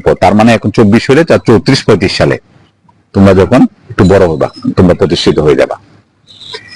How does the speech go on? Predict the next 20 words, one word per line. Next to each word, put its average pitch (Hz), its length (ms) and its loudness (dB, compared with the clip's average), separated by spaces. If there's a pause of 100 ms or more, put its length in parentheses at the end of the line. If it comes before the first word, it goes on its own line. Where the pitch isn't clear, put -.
(120)
এটার 110 260 2
মধ্যে 127 200 4
সবচেয়ে 127 440 -2
মারাত্মক 135 500 0 (100)
যে 107 80 2
ব্যাপারটা, 90 420 -2
প্রতিষ্ঠিত 101 580 -2
হওয়ার 95 220 0
পরে 95 260 0
যে 92 120 0
সবচেয়ে 101 360 -2
মারাত্মক - 380 0
খবর 90 200 2
আসছে 80 220 -2
জরিপে, 82 420 0 (1300)
আগামী 117 340 2
দশ 117 180 4
বছর 113 420 0
পরে 117 400 2 (640)
শতকরা 110 680 0